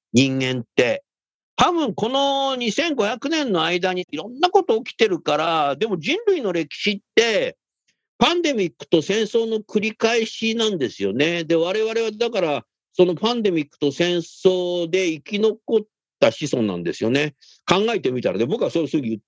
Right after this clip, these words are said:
自分で考えて言ってるんですけど、でも必ずやっぱりそういう昔に戻っ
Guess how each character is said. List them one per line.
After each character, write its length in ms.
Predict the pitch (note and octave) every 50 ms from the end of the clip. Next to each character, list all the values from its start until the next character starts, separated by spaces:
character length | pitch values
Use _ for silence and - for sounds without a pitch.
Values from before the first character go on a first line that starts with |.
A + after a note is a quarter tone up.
| _ -
自 180 | - G#2 A#2+ C#3
分 80 | C#3 D3+
で 80 | D#3+
考 160 | - - D3+ D3+
え 140 | C#3+ C3+ B2
て 20 | -
言 80 | F2
っ 40 | E2
て 140 | _ - G#2
る 60 | G2
ん 20 | F2+
で 100 | E2 -
す 80 | -
け 120 | - E2 E2
ど、 220 | E2+ D#2 D2 _ _ - - - - _ _ -
で 100 | G#3+ A#3
も 120 | A3 F3
必 180 | C#3+ - F#3 G3+ A3 A#3 B3 B3+ B3
ず 100 | A#3 B3+
や 120 | B3 B3 A#3+
っ 20 |
ぱ 200 | A3+ - A#3+ B3+
り 120 | B3 F#3
そ 220 | - - F3+ F3+ F#3
う 20 |
い 80 | F#3 F3+
う 40 | E3+
昔 480 | E3 E3 D#3+ - F#3 E3+ - - F#3+
に 260 | F3 E3+ E3 E3 E3+ - _ - - -
戻 300 | D3+ D#3+ F3 E3 G3+
っ 40 | A3